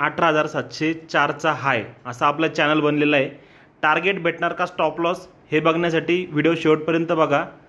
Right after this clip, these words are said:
पण त्याआधी चॅनलवर नवीन असाल आणि ऑप्शन ट्रेडिंग बेसिक ते ॲडव्हान्स with confidence फ्रीमध्ये शिकायचं असेल तर चॅनलला सबस्क्राईब करा, व्हिडिओला लाईक करा, जास्तीत जास्त लोकांपर्यंत शेअर करा.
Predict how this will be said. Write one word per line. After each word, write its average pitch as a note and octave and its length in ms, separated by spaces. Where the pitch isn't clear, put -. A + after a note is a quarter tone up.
पण F3 120
त्याआधी G3 340
चॅनलवर F3+ 500
नवीन F#3 280
असाल F3+ 340
आणि D3+ 200
ऑप्शन F#3 440
ट्रेडिंग F#3 440
बेसिक E3 380
ते G3 80
ॲडव्हान्स D#3+ 520
with G3 240
confidence F3+ 600
फ्रीमध्ये F#3+ 380
शिकायचं E3+ 400
असेल D3+ 420
तर D3 40
चॅनलला E3 380
सबस्क्राईब F3 460
करा, F#3 240
व्हिडिओला D#3+ 340
लाईक F3 260
करा, F3 220
जास्तीत D3 300
जास्त E3+ 260
लोकांपर्यंत D#3+ 680
शेअर F3+ 240
करा. F#3 280